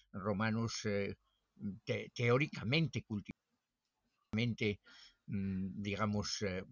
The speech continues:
como, como, como diría Tácito, puros, puros,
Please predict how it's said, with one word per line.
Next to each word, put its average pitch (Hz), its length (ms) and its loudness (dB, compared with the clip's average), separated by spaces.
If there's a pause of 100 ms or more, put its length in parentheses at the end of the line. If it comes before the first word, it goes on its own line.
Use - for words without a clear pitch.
como, 95 340 -2
como, 95 420 -6 (200)
como 101 260 -2
diría 104 380 0
Tácito, 107 600 -2 (240)
puros, 156 680 2 (340)
puros, 139 600 0